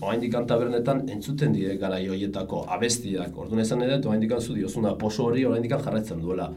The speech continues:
Argi eta garbi, ba, ez dakit, ez dakit noiz arte ira-, iraingo dan, baino hainbat eta hainbat talde gaur egun ere sortzen ari direnak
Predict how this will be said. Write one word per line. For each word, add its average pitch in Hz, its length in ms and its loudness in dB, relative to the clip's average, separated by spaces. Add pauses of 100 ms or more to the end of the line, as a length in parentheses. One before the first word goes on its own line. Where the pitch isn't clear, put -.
(280)
Argi 104 200 4
eta - 160 2
garbi, 143 240 6
ba, 117 160 4
ez - 40 -4
dakit, 95 280 0
ez 95 160 -2
dakit 110 320 6
noiz 113 200 4
arte 110 200 2
ira-, 113 400 2
iraingo 113 320 6
dan, 151 200 4 (200)
baino 101 400 0
hainbat 117 320 2
eta 117 120 0
hainbat 120 280 2
talde 135 360 4
gaur 113 200 4
egun 117 220 0
ere 113 280 4
sortzen 113 360 0
ari 110 180 4
direnak 120 600 4